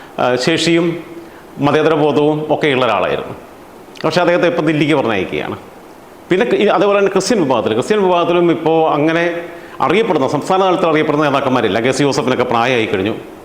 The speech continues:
ബെന്നി ബെഹനാൻ, ഏഹ്, എന്ത-, എത്രയായാലും കൂട്ടിയാൽ കൂടില്ല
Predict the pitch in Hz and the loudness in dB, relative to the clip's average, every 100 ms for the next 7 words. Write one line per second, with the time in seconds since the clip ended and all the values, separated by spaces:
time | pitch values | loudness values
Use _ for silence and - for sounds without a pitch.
0 | - - - - - 117 143 165 147 147 | -20 -20 -20 -16 -6 0 2 2 2 2
1 | 139 143 135 139 - - - - 139 131 | 2 2 0 -2 -10 -18 -18 -6 -2 0
2 | 139 135 156 156 151 156 151 143 160 143 | 2 2 2 2 2 0 0 0 0 2
3 | 123 | 2